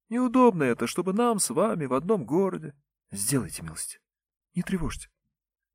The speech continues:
Я, ежели и деньгами что могу-с,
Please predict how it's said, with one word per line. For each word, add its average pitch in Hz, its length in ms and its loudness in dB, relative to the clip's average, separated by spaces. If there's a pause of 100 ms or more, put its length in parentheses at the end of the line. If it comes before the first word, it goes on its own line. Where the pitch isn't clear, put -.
(480)
Я, 160 300 -2
ежели 185 520 2
и 190 100 -2
деньгами 185 560 2
что 220 300 4
могу-с, 175 600 -2